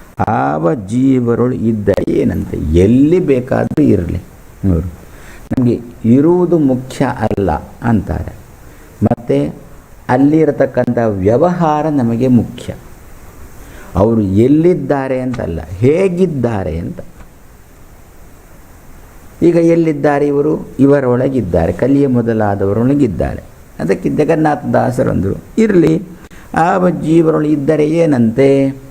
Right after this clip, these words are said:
ಇನ್ನೇನು? ಅಲ್ಲ, ಅಲ್ಲಿ ಅವರಿಂದ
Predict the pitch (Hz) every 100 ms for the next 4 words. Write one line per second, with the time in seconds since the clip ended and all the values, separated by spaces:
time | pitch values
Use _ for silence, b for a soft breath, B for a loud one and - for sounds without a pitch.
0 | - - - 160 156 160 143 123 147 147
1 | 139 139 - - - - - - - 110
2 | 127 131 127 127 B B B 104 110 110
3 | 107 98 95 92 - b b - 95 113
4 | 135 135 123 123 117 113